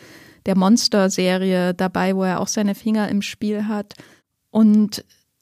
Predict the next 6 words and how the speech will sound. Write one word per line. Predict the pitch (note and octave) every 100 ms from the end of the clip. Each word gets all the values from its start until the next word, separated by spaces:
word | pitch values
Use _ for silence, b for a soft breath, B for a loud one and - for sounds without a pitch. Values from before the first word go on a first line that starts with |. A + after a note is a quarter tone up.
| C#3+ _
äh, | G#3 G3+ F#3+ -
das | G#3 -
Genre | - A3 A#3+
ist | - - - -
Teen | - A#3 A3+
Thriller. | G#3 - G#3 F3+ F3 F#3 G3